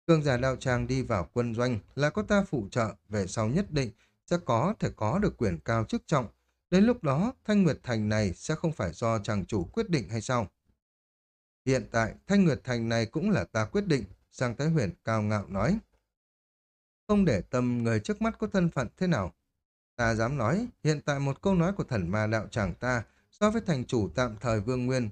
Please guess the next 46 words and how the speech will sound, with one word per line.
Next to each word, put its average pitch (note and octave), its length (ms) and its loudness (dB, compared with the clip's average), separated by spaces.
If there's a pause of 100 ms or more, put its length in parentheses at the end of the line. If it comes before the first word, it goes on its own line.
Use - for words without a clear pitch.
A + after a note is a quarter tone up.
(120)
còn C#3 220 0
có F#3 100 -4
tác G#3 220 -6
dụng B2+ 220 -6
hơn B2 240 -4
nhiều. G#2+ 220 0 (1080)
Nhưng G3+ 220 4
chàng D3+ 200 0
chủ A#2 200 2
đã A#2+ 120 0
nghĩ E3+ 260 2
tới, G3 300 0 (320)
nắm E3 160 0
trong E3 160 2
tay B2+ 240 -2
toàn B2+ 280 -2
bộ A#2+ 220 0
Thanh C3+ 200 -2
Nguyệt G2+ 180 0
Thành F#2+ 220 -2
hay A2 140 -4
chưa? C3 260 0 (440)
Phải C#3 100 2
biết G#3+ 240 0
rõ D3 260 0
là C#3+ 220 4
hết F3+ 280 2
phạm G2+ 260 -2
vi, B2+ 280 2 (100)
bao F#3 180 4
gồm B2+ 300 2
cả G#2 140 0
phạm A2 240 -4
vi B2+ 240 -2
thành G2+ 240 0
trì, G#2+ 300 0 (340)
hai C3 160 2
mươi B2 140 0
vạn A2 280 -2
dặm. A2+ 180 0 (520)
Chỉ D#3 120 4
cần C#3+ 280 2
chàng C3+ 260 -2
chủ G#2+ 200 0
đồng A2+ 240 -2
ý, D#3+ 300 2